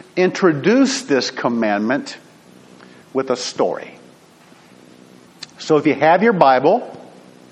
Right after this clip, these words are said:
turn to First Kings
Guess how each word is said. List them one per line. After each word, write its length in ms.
turn 440
to 120
First 840
Kings 880